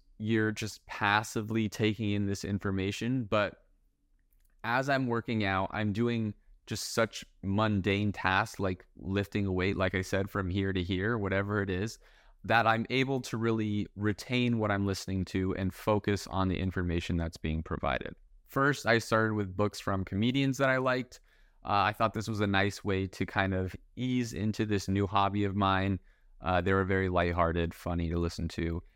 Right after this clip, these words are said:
And then over time, the topics began to shift from funny stories to other just autobiographies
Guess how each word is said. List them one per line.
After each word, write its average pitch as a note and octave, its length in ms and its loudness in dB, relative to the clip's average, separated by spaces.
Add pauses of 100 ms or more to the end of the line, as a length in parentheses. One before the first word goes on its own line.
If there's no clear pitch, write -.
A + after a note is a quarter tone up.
(140)
And G#2+ 120 0
then A2+ 180 0
over C3+ 260 0
time, A2 380 0
the G2+ 100 0
topics - 380 2
began G2 360 -2
to F#2+ 100 -4
shift F#2 300 -2
from F#2+ 280 -4
funny G#2+ 300 0
stories G2 640 -2
to F#2+ 340 -4
other F#2 440 0 (420)
just - 240 -4 (120)
autobiographies A2 1200 0